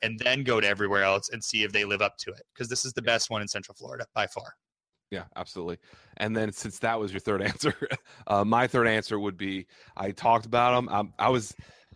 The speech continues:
Speaker 2: Jeff, I was that blown away by this brewery in Tampa, six ten. That blown away.
Speaker 1: Six ten!
Speaker 2: I was that blown away by them
Speaker 1: Yeah.
Speaker 2: that it was like, <sighs> man. <laughs> Whoa.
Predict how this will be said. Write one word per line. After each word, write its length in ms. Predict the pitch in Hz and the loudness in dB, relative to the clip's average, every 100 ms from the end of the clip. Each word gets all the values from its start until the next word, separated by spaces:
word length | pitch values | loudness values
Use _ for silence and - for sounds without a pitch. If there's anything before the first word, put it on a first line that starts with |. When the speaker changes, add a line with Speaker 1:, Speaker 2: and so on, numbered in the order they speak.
| _ | _
Speaker 2:
Jeff, 260 | 110 95 - | -4 -4 -2
I 100 | 101 | -2
was 180 | 107 92 | -2 -4
that 280 | 87 95 101 | -4 -2 -2
blown 240 | 98 95 | -4 -4
away 240 | 95 92 87 | -2 -4 -4
by 200 | 85 87 | -6 -8
this 120 | 90 | -8
brewery 400 | - 90 87 87 | -6 -4 -4 -6
in 100 | 85 | -10
Tampa, 440 | 82 85 82 85 85 _ _ _ | -12 -10 -10 -12 -14 _ _ _
six 280 | - - - | -14 -12 -10
ten. 300 | - 87 87 _ _ _ _ _ _ | -10 -12 -12 _ _ _ _ _ _
That 200 | 92 98 | -2 -2
blown 120 | - 196 | 2 4
away. 100 | 226 | 4
Speaker 1:
Six 120 | - | 2
ten! 600 | - 226 269 285 294 208 - _ _ _ _ _ _ - | 2 2 4 4 4 0 -8 _ _ _ _ _ _ -2
Speaker 2:
I 80 | 104 | 2
was 140 | 104 | 2
that 200 | 95 101 | 2 2
blown 180 | 92 104 | 2 2
away 240 | 101 95 90 | 4 2 0
by 200 | 87 87 | -4 -4
them 180 | 90 143 | -4 -2
Speaker 1:
Yeah. 220 | 127 113 104 101 _ _ _ _ | -2 -2 -4 -10 _ _ _ _
Speaker 2:
that 280 | 90 87 87 - | -2 -2 -2 -6
it 140 | 90 | -2
was 160 | 92 85 | -2 0
like, 280 | 90 87 - _ _ _ _ _ - | 0 -2 -6 _ _ _ _ _ -4
<sighs> 460 | - - - - | 0 0 0 -10
man. 300 | - 90 87 - 147 - 196 - | -10 -8 -8 -6 -4 2 2 2
<laughs> 500 | - 151 - - - | 2 0 -2 -20 -10
Whoa. 400 | 113 123 - - | 2 6 6 4